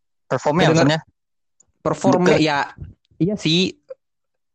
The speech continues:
Speaker 2: Dia bahkan Robert Kubica aja saat di interviewnya bilang, "Gua nggak pernah membalap se-, apa ya, seaman ini dalam hidup gua," kalau nggak salah yang dia bilang gitu. Pokoknya intinya itu aja.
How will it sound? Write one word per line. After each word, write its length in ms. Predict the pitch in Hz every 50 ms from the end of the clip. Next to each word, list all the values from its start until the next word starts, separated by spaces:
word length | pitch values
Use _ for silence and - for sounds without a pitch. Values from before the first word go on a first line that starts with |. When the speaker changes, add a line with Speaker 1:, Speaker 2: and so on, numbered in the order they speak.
| _ _ -
Speaker 2:
Dia 160 | 156 208 214
bahkan 240 | 254 254 285 320 311
Robert 240 | 320 349 202 214
Kubica 400 | 202 - 196 185 190 180 185 156
aja 80 | 160 214
saat 400 | 294 285 - - - 165 156 -
di 160 | - 151 143
interviewnya 640 | - 143 - - 143 131 - - 139 139 156 226 233
bilang, 400 | 160 139 135 139 139 170 156 156 139 101 - - _ _ _ _ _ _ _ - - - - 208
"Gua 240 | - 143 175 233 262
nggak 240 | 233 202 - - 175
pernah 240 | 160 156 175 214
membalap 560 | 208 185 170 156 156 156 156 170 202 202 - - _
se-, 880 | - - - - - 165 156 151 151 151 151 151 151 147 147 151 147 - -
apa 240 | - 165 160 - 214
ya, 240 | 180 160 - - -
seaman 480 | - - 165 160 156 160 156 160 160 -
ini 240 | 156 160 190 196
dalam 240 | 160 151 151 151 143
hidup 320 | 143 143 143 147 143 - -
gua," 320 | 139 143 156 160 135 123
kalau 240 | - 131 123 123 127
nggak 80 | 127
salah 320 | 127 - 123 131 139 139 135
yang 160 | 127 123 123
dia 160 | 123 127 123
bilang 240 | 123 127 123 123 120
gitu. 160 | 123 127 -
Pokoknya 320 | - - - 196 202 202 190
intinya 160 | 190 190 202
itu 240 | - 147 - 170 165
aja. 240 | 131 120 123 120